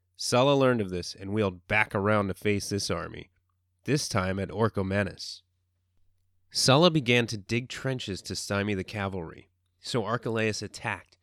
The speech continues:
almost destroying the Roman flank before Sulla rallied his troops personally.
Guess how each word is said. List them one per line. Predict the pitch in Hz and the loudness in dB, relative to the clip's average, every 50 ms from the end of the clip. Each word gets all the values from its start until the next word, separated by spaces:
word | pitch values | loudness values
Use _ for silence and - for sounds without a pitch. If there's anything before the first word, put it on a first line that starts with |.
| _ _ _ _ _ _ _ | _ _ _ _ _ _ _
almost | 95 110 143 156 135 107 92 - | -4 -2 0 0 0 0 -2 -4
destroying | - 98 - - 113 113 113 107 107 | -8 -8 -6 -4 -2 0 0 0 0
the | 104 | 0
Roman | 101 104 107 107 104 95 | 0 0 0 0 -2 -4
flank | - - - 110 98 85 82 - - | -6 -4 -4 -4 -4 -4 -6 -10 -14
before | - 98 - 110 101 95 | -14 -12 -8 -6 -6 -6
Sulla | - - 120 113 107 101 95 | -4 -4 -4 -2 -2 -2 -2
rallied | 98 101 98 110 113 113 110 104 | -2 -2 0 0 2 2 0 0
his | 107 98 - | -2 -4 -6
troops | - - 110 - - - - | -6 -8 -8 -8 -8 -12 -10
personally. | - - 110 110 - - 92 78 - - - | -6 -4 -2 -2 -2 -6 -8 -10 -14 -18 -20